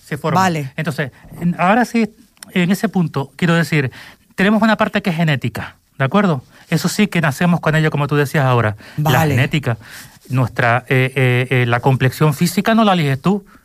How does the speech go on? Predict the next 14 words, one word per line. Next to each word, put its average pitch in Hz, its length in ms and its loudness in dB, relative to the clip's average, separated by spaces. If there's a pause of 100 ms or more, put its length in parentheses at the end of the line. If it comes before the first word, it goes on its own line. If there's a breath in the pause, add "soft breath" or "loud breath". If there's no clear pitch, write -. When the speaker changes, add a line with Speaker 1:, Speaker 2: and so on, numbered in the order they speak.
(420 soft breath)
Speaker 1:
Hay 120 140 0
más 107 160 0
alto, 214 720 0
más 143 100 -6
Speaker 2:
Pero, 202 160 2
por 208 160 2
ejemplo, 202 340 0
te, 202 120 -2 (300)
un 254 120 2
ejemplo, 165 540 -2 (100)
perdona 202 340 0
que 240 60 -2
te 226 140 -2
corte. 160 480 -4